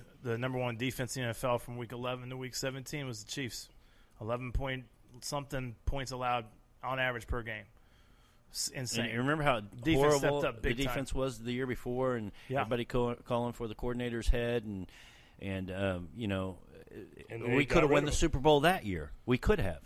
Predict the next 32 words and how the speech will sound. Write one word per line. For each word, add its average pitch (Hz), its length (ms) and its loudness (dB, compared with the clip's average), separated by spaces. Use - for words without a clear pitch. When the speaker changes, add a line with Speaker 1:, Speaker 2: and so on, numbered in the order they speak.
Speaker 3:
Yep. 110 180 -14
Speaker 2:
But 113 140 -2
we 117 140 2
had 113 180 4
a 98 100 0
bad, 104 200 2
bad 98 160 0
Speaker 1:
Yeah, 131 120 4
Speaker 2:
call. 131 100 8
Speaker 1:
I - 20 4
agree. 123 320 0
Speaker 2:
We 117 80 0
had 110 80 0
a 104 40 -6
bad 101 200 0
call, 95 220 0
if - 100 -8
you 92 80 -4
remember. 90 320 -8
Speaker 3:
Yeah. 110 300 -6
So, 117 500 2
um, 107 640 0
Speaker 1:
Yeah. 107 220 -2
Speaker 3:
all 131 80 6
right, 131 260 4
wild 147 300 6
card 123 360 2
teams. 127 420 0
Do - 80 -2
you 127 40 2
wanna 131 200 2
do 127 420 2